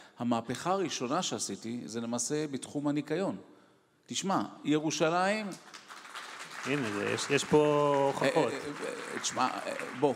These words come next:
Speaker 1: כל אחד מרגיש את זה. ירושלים הייתה פשוט מלוכלכת. ולי אמרו תמיד, "אין מה לעשות, ככה זה נגזר."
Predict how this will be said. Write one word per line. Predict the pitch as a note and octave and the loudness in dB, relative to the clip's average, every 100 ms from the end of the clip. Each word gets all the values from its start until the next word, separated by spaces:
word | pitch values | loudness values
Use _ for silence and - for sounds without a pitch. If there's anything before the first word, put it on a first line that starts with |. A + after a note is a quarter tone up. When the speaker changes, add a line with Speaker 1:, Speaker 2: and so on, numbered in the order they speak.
| - | 2
Speaker 1:
כל | E3+ | 2
אחד | F3+ F#3+ E3+ | 4 2 2
מרגיש | E3+ D#3+ E3 C3+ | -2 0 -2 -2
את | |
זה. | G2 G#2 G#2 A#2+ | -2 -2 -2 -2
ירושלים | C#3 D3 D3 - D3 D#3+ F3 F#3 - | 0 2 2 2 4 4 2 0 0
הייתה | C3 D3+ D3 D#3 - - | 2 2 2 0 -6 -8
פשוט | A#2+ D3+ D3+ | -4 -4 -4
מלוכלכת. | A#2 A#2 G#2+ - A#2+ - F2+ - - - - _ - | -2 -2 -2 0 -2 0 -6 -6 -20 -20 -20 _ -16
ולי | G2+ A#2+ A#2 C#3+ A#3 | 2 2 4 4 4
אמרו | A3+ D3 | 2 0
תמיד, | B2+ B2 B2+ - | 2 4 4 2
"אין | D#3 | 0
מה | D#3+ D3 | 2 2
לעשות, | C3 B2+ A2 | 0 -2 -4
ככה | - C#3 C3+ | 2 2 2
זה | A#2 | 0
נגזר." | A2+ G2+ F#2+ G2 | 0 0 0 0